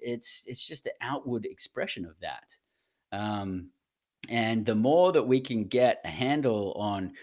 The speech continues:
who we are inside and be, become more comfortable with ourselves, the less we're gonna try and blame other people, um, or, like, take the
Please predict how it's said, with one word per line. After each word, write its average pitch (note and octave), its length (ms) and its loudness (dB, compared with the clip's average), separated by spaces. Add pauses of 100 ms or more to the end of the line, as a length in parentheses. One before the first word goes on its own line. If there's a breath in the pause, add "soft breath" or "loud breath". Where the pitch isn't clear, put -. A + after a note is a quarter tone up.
(300 loud breath)
who C#3+ 180 2
we B2+ 320 4
are A2+ 240 2
inside F#2 580 -4
and A2 120 -6
be, G#2+ 100 -4
become G2+ 360 -8
more G#2 280 -2
comfortable B2+ 540 -4
with G#2 140 -2
ourselves, G2+ 840 -2 (300 loud breath)
the G#2+ 80 -10
less D3 440 0
we're B2 100 -2
gonna A2+ 200 0
try B2+ 300 -2
and F#2 160 -6
blame A2+ 480 -2
other A2+ 220 0
people, G2 600 -6 (360 loud breath)
um, F#2 360 -4
or, G#2 120 -2
like, G2 240 -4
take B2+ 260 -4
the - 100 -6